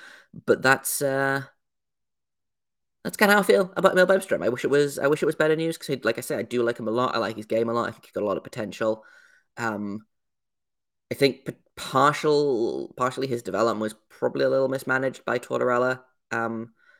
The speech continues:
last season and maybe the season before that. But at the end of the day, at a certain point, a, a player has to kind of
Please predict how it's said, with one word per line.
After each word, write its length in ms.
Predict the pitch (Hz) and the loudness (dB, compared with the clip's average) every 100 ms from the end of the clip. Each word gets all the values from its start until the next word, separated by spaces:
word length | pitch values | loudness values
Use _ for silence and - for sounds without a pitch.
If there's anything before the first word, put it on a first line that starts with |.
| _ _ _ - | _ _ _ -2
last 220 | 131 123 | 0 0
season 500 | - 120 117 117 117 - | 0 -2 4 4 2 -4
and 480 | 113 104 95 95 92 - - - - | -6 -4 -6 -8 -10 -12 -14 -16 -10
maybe 400 | 123 123 131 131 | -6 -4 -2 -2
the 80 | 131 | -2
season 380 | 131 127 127 | -4 -4 -4
before 420 | 123 - 120 113 110 | -6 -6 -2 -2 0
that. 420 | 104 110 - - - - - - | -2 -2 -6 -10 -12 -14 -18 -4
But 320 | 117 101 - | 0 2 0
at 80 | 113 | 0
the 100 | 120 | 0
end 140 | 113 117 | 0 0
of 60 | |
the 60 | 107 | -4
day, 280 | 110 104 92 | 0 2 0
at 80 | |
a 20 | 120 | -2
certain 280 | 120 98 | -4 -4
point, 440 | 113 107 90 73 - _ - | -6 -6 -6 -8 -16 _ -2
a, 300 | 73 60 92 | 0 2 0
a 40 | |
player 360 | - - 120 104 | -2 -4 -2 0
has 220 | 110 - | -4 -14
to 100 | - | -12
kind 180 | 107 92 | -8 -8
of 160 | - | -8